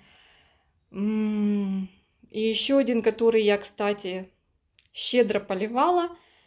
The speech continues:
и он у меня начал просто вот эти побеги гноить. То есть его чем реже польёшь, тем ему лучше. Э, уход а-ля,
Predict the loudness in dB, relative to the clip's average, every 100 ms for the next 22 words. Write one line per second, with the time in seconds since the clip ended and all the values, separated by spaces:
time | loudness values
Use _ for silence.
0 | _ -10 -4 0 2 2 2 2 0 0
1 | -4 -4 -4 -4 -6 -10 -10 -10 -10 -8
2 | -10 -12 -20 -20 _ -6 0 2 2 -2
3 | 2 4 6 4 -2 -20 _ _ -6 -4
4 | -4 -10 -4 -4 0 0 0 -2 -8 _
5 | _ _ -4 2 2 2 0 -2 -2 -2
6 | -4 -6 -6 -4 -2 -2 -4 -8 -8 -6
7 | -6 -8 -14 -16 _ _ _ -20 -20 -20
8 | _ _ -16 -14 -12 -12 -2 -2 0 0
9 | 2 0